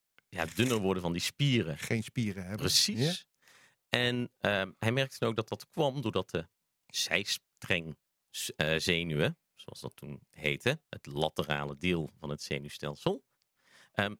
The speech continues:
Speaker 1: dat dat eigenlijk beschadigd was. Dat daar wat meer littekenweefsel, zoals hij toen beschreef, op was. Het is natuurlijk geen echt littekenweefsel, maar van daaruit is die term, hè, sclerose, littekenweefsel,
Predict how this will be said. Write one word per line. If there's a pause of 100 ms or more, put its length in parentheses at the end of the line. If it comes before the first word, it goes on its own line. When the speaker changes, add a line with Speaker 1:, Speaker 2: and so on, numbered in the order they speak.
Speaker 1:
dat (320)
dat
eigenlijk (140)
beschadigd
was.
Dat
daar
wat
meer
littekenweefsel,
zoals
hij
toen
beschreef,
op
was.
Het
is
natuurlijk
geen
echt
littekenweefsel,
maar (500)
van
daaruit
is
die
term,
hè,
sclerose,
littekenweefsel,